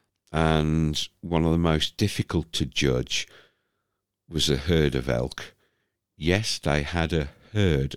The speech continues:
of life-size three D, Reinhardt three D elk targets out. Uh, they, the, you had to shoot the bedded bull.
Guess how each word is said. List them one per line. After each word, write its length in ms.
of 220
life-size 920
three 340
D, 320
Reinhardt 720
three 380
D 340
elk 320
targets 580
out. 400
Uh, 440
they, 240
the, 140
you 200
had 300
to 140
shoot 400
the 100
bedded 600
bull. 320